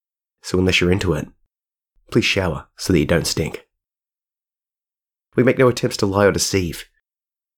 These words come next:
to take advantage or hoodwink. We commit to playing ethically. With consent and care,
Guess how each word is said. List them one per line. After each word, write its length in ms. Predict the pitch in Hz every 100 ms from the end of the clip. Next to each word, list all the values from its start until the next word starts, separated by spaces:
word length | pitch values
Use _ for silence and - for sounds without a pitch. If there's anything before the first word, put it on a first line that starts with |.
| _ _
to 60 | -
take 160 | 101
advantage 460 | 87 87 87 85 80
or 100 | 82
hoodwink. 560 | 87 85 - - - - _ _ _ _ _ _ _ _ _ _ _ _ _ _ _ -
We 100 | 113
commit 240 | 107 101
to 60 | -
playing 300 | 107 98 -
ethically. 480 | 92 - 78 - _ _ _ -
With 180 | 90
consent 380 | - 90 - 101
and 100 | 113
care, 360 | - 85 80